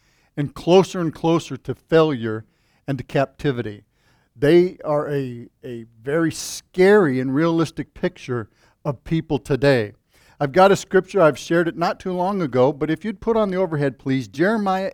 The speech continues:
eight, verse nine tells us this, and it is so appropriate for us even today. It says, "The wise men are ashamed, they are dismayed and taken."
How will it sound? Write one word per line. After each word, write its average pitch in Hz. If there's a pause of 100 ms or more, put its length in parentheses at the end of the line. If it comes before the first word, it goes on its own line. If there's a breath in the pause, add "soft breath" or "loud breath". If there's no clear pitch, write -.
eight, 139
verse 143
nine 131 (340)
tells 139
us 127
this, 131
and 123
it 120
is 120
so 151 (300 soft breath)
appropriate 156
for 139
us 151
even 147
today. 135
It 107 (420 soft breath)
says, 165
"The 156
wise 190
men 214
are 202
ashamed, 156 (480)
they 156
are 160
dismayed 175
and 170
taken." 143